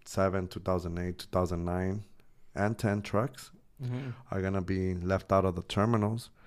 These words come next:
Speaker 1: And all these people, even if you try to go buy a truck right now,
Speaker 2: Mm-hmm.
Speaker 1: there's none.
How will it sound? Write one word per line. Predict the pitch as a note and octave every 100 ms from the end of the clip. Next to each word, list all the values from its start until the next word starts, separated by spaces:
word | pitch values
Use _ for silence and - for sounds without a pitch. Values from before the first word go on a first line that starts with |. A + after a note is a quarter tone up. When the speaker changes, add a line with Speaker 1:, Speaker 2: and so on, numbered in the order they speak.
| - - -
Speaker 1:
And | F2+
all | F#2
these | G2 G2
people, | A#2 B2 G#2+ G2+ -
even | G#2 A2+
if | G#2+ - -
you | G2+
try | - A2+
to | G#2+
go | G#2
buy | G2+ G#2
a | G2
truck | - A#2+ -
right | F#2
now, | E2+ E2+ -
Speaker 2:
Mm-hmm. | A#2
Speaker 1:
there's | G2+ F#2
none. | C3 C3